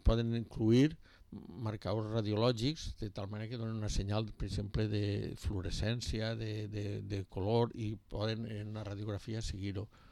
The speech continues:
Avui en dia, les radiografies que mos fan d'alta resolució, eh, les aconseguim perquè el material constituent per permetir-ho, és un material de vidre.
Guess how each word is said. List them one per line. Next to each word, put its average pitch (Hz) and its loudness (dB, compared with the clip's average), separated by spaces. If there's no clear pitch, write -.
Avui 101 0
en 104 0
dia, 113 2
les 113 -8
radiografies 107 0
que 113 0
mos 104 8
fan 113 8
d'alta 101 4
resolució, 98 2
eh, 113 -2
les 101 0
aconseguim 113 2
perquè 117 2
el 110 0
material 101 2
constituent 110 4
per - 0
permetir-ho, 107 6
és 113 4
un 127 -2
material 98 0
de 104 -2
vidre. 113 2